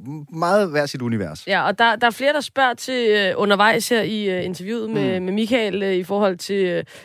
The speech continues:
Speaker 2: til det her med, "Åh, at, at man må da kunne genskabe" og så videre. Det er altså ikke, øh, så let som, øh, som så. Der er en, der skriver, "Nu skal udbyderne gemme deres kunders S M S-data alt andet i fem år, så det vil bare at gå til dem, få udleveret de S M S'er og lade sandheden komme frem." Og der s-,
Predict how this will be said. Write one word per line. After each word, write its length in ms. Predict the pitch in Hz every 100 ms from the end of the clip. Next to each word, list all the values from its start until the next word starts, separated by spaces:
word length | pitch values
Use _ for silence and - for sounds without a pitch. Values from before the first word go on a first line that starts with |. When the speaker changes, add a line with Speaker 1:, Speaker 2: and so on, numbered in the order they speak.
| -
Speaker 2:
til 100 | 185
det 80 | 220
her 40 |
med, 160 | 208 196
"Åh, 400 | 226 240 240 226
at, 100 | 196
at 100 | 202
man 200 | 214 208
må 100 | 208
da 60 | 202
kunne 160 | 226
genskabe" 560 | 214 208 - 220 190 180
og 100 | 185
så 80 | 185
videre. 200 | 208 208
Det 120 | 233
er 80 | 240
altså 180 | 247
ikke, 400 | 240 240 233 214
øh, 60 | 202
så 100 | 180
let 240 | 214 220 -
som, 400 | - 202 196 185
øh, 140 | 170 - - - - -
som 280 | - 220 208
så. 320 | - 233 127
Der 60 | 196
er 140 | 196
en, 160 | 190 196
der 60 | 202
skriver, 200 | - 220
"Nu 60 |
skal 160 | 277 -
udbyderne 480 | 262 233 254 220 208
gemme 260 | 202 202
deres 220 | 220 196 160
kunders 340 | - 202 214 117
S 80 | 180
M 80 | 208 226
S-data 380 | - 196 196
alt 180 | 190 180
andet 200 | 185 185
i 20 |
fem 280 | 180 254 214
år, 100 | 190
så 120 | 180
det 80 | 185
vil 140 | 190 185
bare 300 | 180 180 -
at 120 | 180
gå 100 | 180
til 200 | - 214
dem, 120 | 226
få 100 | -
udleveret 360 | 208 208 185 175
de 160 | 170
S 80 | 175
M 60 | 185
S'er 180 | 175 190
og 60 |
lade 100 | 175
sandheden 440 | 170 170 175 180 165
komme 220 | 180 160
frem." 200 | - 160 - - - _ -
Og 80 | 190
der 80 |
s-, 400 | 208 - - -